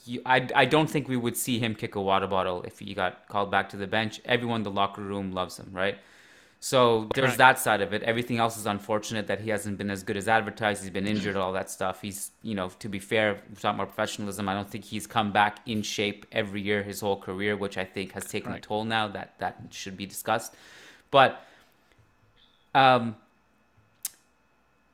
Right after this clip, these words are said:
Speaker 1: the thing with Asensio too is the difference between them is that for whatever reason, I think part of it is because maybe no, no team really wanted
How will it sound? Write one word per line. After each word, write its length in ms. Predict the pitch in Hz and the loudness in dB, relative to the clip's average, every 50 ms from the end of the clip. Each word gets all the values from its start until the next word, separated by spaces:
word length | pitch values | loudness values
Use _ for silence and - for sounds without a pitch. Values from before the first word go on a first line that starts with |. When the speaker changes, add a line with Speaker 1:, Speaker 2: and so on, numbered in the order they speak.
| _ _ _ _ _ _ | _ _ _ _ _ _
Speaker 1:
the 140 | 151 139 143 | -4 -2 -2
thing 280 | 139 - - 160 170 165 | -2 2 2 2 4 4
with 140 | 156 156 - | 2 0 0
Asensio 500 | 135 131 - 156 - 127 - - 156 131 | -4 0 2 0 0 0 -2 -2 -2 -4
too 300 | 123 - 180 202 202 143 | -2 -2 -4 -2 0 0
is 180 | 113 107 104 | -2 -2 0
the 100 | 110 117 | 0 -2
difference 360 | 110 104 143 143 - 151 127 - | 0 0 -4 -4 -4 -4 -4 -4
between 400 | - 113 - - 143 151 151 120 | -6 -8 -6 -2 -2 0 0 0
them 240 | 104 98 101 107 | 0 0 0 0
is 160 | 107 101 95 101 | -2 -4 0 2
that 400 | 113 104 98 - - - - - _ _ _ _ _ _ _ _ _ _ _ _ _ _ - | 4 4 4 2 -2 -12 -20 -20 _ _ _ _ _ _ _ _ _ _ _ _ _ _ -20
for 260 | 123 - - 143 131 | -20 -2 2 4 6
whatever 360 | 123 120 127 139 139 139 143 139 | 6 6 8 6 6 6 4 0
reason, 440 | 127 120 120 120 110 135 135 135 | 2 0 -2 -2 -2 -4 -2 -2
I 60 | 120 107 | -2 -2
think 320 | - - 107 - - _ | -2 -6 -8 -8 -10 _
part 220 | - - 120 123 | 4 6 6 6
of 140 | 120 113 107 | 6 2 0
it 80 | 113 110 | -4 -4
is 100 | 107 104 | -6 -6
because 360 | - 110 104 - 113 104 95 | -6 -8 -4 -2 -4 -2 -2
maybe 440 | 110 107 104 95 107 104 101 98 - - | -4 -4 -4 -4 -4 -6 -6 -8 -10 -12
no, 300 | - 120 113 113 113 110 | -8 -6 -4 -2 -2 -2
no 460 | - 123 120 117 117 113 110 107 101 98 104 - _ _ _ _ _ | -2 -2 -2 0 0 0 0 -2 -4 -10 -14 -18 _ _ _ _ _
team 260 | - - 131 120 113 | -6 -2 0 0 0
really 160 | 110 107 101 101 | 0 -2 -4 -4
wanted 380 | 92 101 107 107 107 104 95 | 0 0 0 2 0 -2 -4